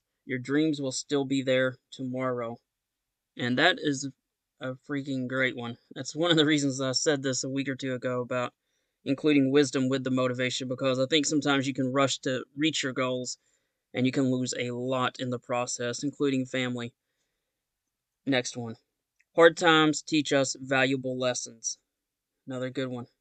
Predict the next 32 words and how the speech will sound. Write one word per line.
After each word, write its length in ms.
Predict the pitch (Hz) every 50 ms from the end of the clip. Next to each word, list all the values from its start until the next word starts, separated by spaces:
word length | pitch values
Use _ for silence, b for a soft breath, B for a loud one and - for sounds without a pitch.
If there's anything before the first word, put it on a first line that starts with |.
| _ _ -
Next 280 | 139 139 135 131 - -
one. 200 | 135 123 123 -
If 140 | - 127 123
you 80 | 151 151
want 220 | 160 175 175 -
people 240 | - 185 180 151 175
to 80 | 156 160
trust 460 | 147 - - - 156 147 - - -
you, 180 | 139 131 135 135 - -
admit 400 | 123 143 139 139 147 147 135 135
when 140 | 139 135 135
you 140 | 131 131 127
are 100 | 123 123
wrong. 360 | 127 131 123 120 120 123 135 - _ _ _ _ _ _ _ _ _ _ _ _ _ _ _ _ -
That's 160 | 151 - -
very 280 | - 131 135 131 127
simple, 440 | 123 - - 127 127 123 123 120 117
but 220 | 120 123 120 120 - _ _ _ _ _ _ _ _ _ _
boy, 200 | - 139 139 131
there's 140 | 127 135 -
some 120 | - 147 131
political 400 | - 139 143 147 143 131 127 123
figures 380 | - - 131 123 123 123 123
that 100 | 127 127
can 120 | - 127 127
learn 180 | 127 127 127
that 180 | 131 135 139 131
one, 100 | 123 120
couldn't 220 | - 135 135 135
they? 140 | 143 147 139 - _ _ _ _ _ _ _ _ _ _ _ -
Next 280 | - 143 139 - -
one. 140 | 135 123 120